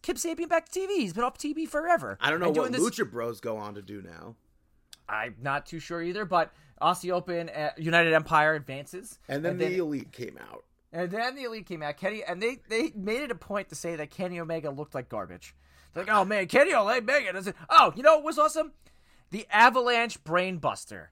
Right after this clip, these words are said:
Speaker 1: I forget who did it. I think it was Pac did it on Will Ospreay. Was a thing of beauty.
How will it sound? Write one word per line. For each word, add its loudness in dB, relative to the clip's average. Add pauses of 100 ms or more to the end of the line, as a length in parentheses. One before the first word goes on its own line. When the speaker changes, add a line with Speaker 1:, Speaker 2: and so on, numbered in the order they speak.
(200)
Speaker 1:
I 2
forget -2
who -10
did -6
it. -8
I -4
think -12
it -8
was -8 (520)
Pac 6
did -4
it -6
on 0
Will 0
Ospreay. -2 (160)
Was -6
a -8
thing -6 (360)
of 0 (200)
beauty. -6